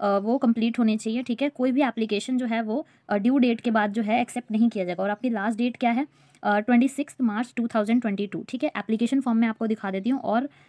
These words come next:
एप्लीकेशन फॉर्म जो है वो मैं आपको, अ, Telegram पे भी प्रोवाइड करा दूँगी, वहाँ से ले लीजिएगा और डिस्क्रिप्शन में लिंक दे दूँगी, ठीक है। और इसमें जल्दी से जल्दी अप्लाई कर लीजिए and that's it, thank you। और चैनल पे नए हैं तो सब्सक्राइब ज़रूर कर लीजिएगा। So ये आपका जो है,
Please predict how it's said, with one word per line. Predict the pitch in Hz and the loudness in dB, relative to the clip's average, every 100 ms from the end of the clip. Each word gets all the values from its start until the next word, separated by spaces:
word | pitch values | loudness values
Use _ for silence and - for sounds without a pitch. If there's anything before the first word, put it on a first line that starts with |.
| - | -8
एप्लीकेशन | - 226 226 226 254 | -2 0 0 0 0
फॉर्म | 233 220 | 0 2
जो | 226 226 | 2 2
है | 214 220 | 0 0
वो | 220 233 | 0 4
मैं | 262 254 | 4 2
आपको, | 202 - 247 277 | -4 -4 0 2
अ, | - 202 | 2 2
Telegram | 214 220 208 202 | 2 2 0 -4
पे | 202 | -4
भी | 220 | -4
प्रोवाइड | 208 185 202 | -2 -2 0
करा | 185 | -2
दूँगी, | 175 262 | 2 2
वहाँ | 226 185 | 2 -2
से | 202 | -2
ले | 196 | 0
लीजिएगा | 196 196 202 | 0 -2 -4
और | 277 214 214 | -4 -4 -4
डिस्क्रिप्शन | 190 - - 208 | -6 -8 -12 -8
में | 202 | -6
लिंक | 180 - | -8 -10
दे | 160 | -12
दूँगी, | 175 165 | -10 -12
ठीक | - | -6
है। | 277 - _ _ | -8 -8 _ _
और | 196 208 | -2 0
इसमें | 214 240 | 2 2
जल्दी | 214 202 226 | 2 0 -2
से | |
जल्दी | 233 220 | 0 0
अप्लाई | 233 190 185 | 0 0 -2
कर | 226 | -2
लीजिए | 214 208 220 277 - | -2 -2 -2 -4 -6
and | 185 180 | -10 -8
that's | 175 - | -8 -8
it, | 254 - | -10 -8
thank | 190 185 226 | -10 -6 -4
you। | 285 | -4
और | 180 190 202 | -4 -4 -6
चैनल | - 220 262 | -2 2 2
पे | 294 | 4
नए | 262 | 6
हैं | 233 240 | 6 4
तो | 247 | 0
सब्सक्राइब | 220 - 180 202 | -6 -8 -6 -4
ज़रूर | 208 208 | -4 -4
कर | 202 | -4
लीजिएगा। | 180 165 165 - - _ _ _ _ _ _ _ _ _ _ _ _ _ _ _ - | -6 -6 -8 -12 -16 _ _ _ _ _ _ _ _ _ _ _ _ _ _ _ -2
So | 294 | 2
ये | 254 | 2
आपका | 277 240 - | 2 0 -2
जो | 254 247 | 0 2
है, | 233 226 247 | 4 4 2